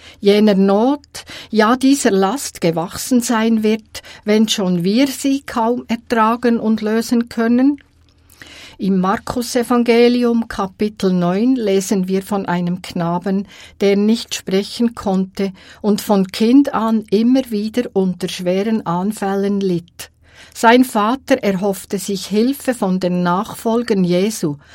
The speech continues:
aber sie konnten ihm auch nicht helfen. Schließlich wendet sich der Vater an Jesus: „Wenn du etwas kannst,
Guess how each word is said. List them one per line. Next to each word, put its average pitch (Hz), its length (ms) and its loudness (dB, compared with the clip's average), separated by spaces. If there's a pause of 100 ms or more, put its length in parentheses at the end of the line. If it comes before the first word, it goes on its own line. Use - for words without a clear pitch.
(200)
aber 220 200 0
sie 254 260 -4
konnten 233 460 0
ihm 214 240 0
auch 190 320 -4
nicht 220 300 -4
helfen. 185 600 -4 (540)
Schließlich 285 600 2
wendet 208 400 0
sich 262 240 -4
der 202 140 -2
Vater 180 540 -4
an 190 160 0
Jesus: 180 760 -2 (340)
„Wenn 208 320 2
du 277 280 4
etwas 269 540 -2
kannst, 254 640 2